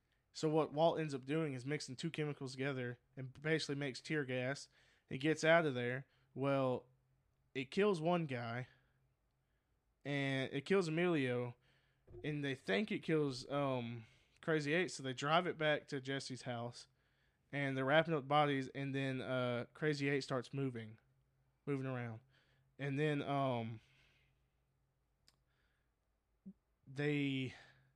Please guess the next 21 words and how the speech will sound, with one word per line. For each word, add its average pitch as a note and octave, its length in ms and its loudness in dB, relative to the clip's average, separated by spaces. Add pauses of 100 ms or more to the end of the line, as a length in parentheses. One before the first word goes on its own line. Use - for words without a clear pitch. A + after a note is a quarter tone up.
(1160)
they C#3 100 -6
put F#3 240 2
Crazy F3+ 400 2
Eight E3+ 140 4
in F3+ 60 -6
the F3 60 -2
basement, B2+ 520 -2 (380)
and C3+ 100 -2
then C3+ 100 -2
they're C3+ 100 -2
both, D#3+ 540 2 (280)
they C#3 100 -2
flipped E3+ 340 -2
a D#3 60 0
coin D3+ 380 -2
on A#2+ 180 -8
who, D#3 380 -2 (480)
who's D#3 260 0
gonna D3+ 180 -2
kill D3 260 2
who D3+ 360 0